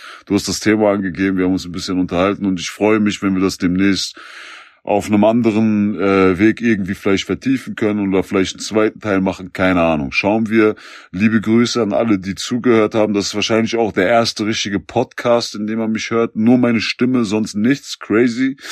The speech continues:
Und, ähm, ja, hoffentlich konnten wir euch damit was geben und, äh, checkt alles, was aus dem Hause Life is Pain kommt. Bleibt gesund. Liebe Grüße.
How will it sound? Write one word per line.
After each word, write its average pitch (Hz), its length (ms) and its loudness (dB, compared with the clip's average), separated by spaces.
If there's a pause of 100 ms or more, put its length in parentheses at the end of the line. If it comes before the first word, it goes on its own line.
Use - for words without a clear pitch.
(480)
Und, 101 500 0
ähm, 92 720 0 (360)
ja, 82 380 0
hoffentlich 95 420 -2
konnten 107 260 -2
wir 101 120 2
euch 95 140 0
damit 92 300 -4
was 85 180 -4
geben 98 640 0
und, 78 480 -4
äh, 78 160 -2
checkt - 320 -2
alles, 92 320 0
was 87 160 -6
aus 85 140 -4
dem - 140 -6
Hause 82 280 -2
Life 78 300 -4
is - 100 -12
Pain 85 280 -2
kommt. 80 300 -4
Bleibt 73 260 -4
gesund. 76 520 -6
Liebe 69 320 -8
Grüße. - 340 -14